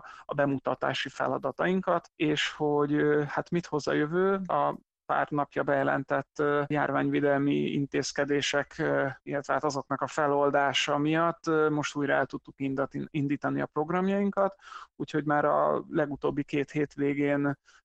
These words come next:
tartottunk természetesen szigorúan szabadtéri programokat. Itt, ö, gyakorlatilag, ha valaki elmegy a Duna-Ipoly Nemzeti Park Igazgatóság weboldalára, akkor rögtön a programok pont alatt, ö,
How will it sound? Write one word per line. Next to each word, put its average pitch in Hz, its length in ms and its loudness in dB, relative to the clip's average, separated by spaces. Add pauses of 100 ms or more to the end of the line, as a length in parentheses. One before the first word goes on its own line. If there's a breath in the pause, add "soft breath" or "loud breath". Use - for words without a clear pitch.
tartottunk 143 640 -2
természetesen 139 760 -2
szigorúan 139 580 0
szabadtéri 139 640 -4
programokat. 143 880 -2 (100)
Itt, 156 280 -4
ö, 160 360 4 (260)
gyakorlatilag, 156 520 -2
ha 147 60 -2
valaki 151 340 0
elmegy 139 300 0
a 139 80 2
Duna-Ipoly 139 460 -2
Nemzeti 139 420 -2
Park 135 260 -6
Igazgatóság 139 800 -4
weboldalára, 165 680 2
akkor 147 260 -2
rögtön 143 320 -2
a 143 40 -2
programok 143 540 -2
pont 139 260 -4
alatt, 143 340 -2
ö, 143 260 0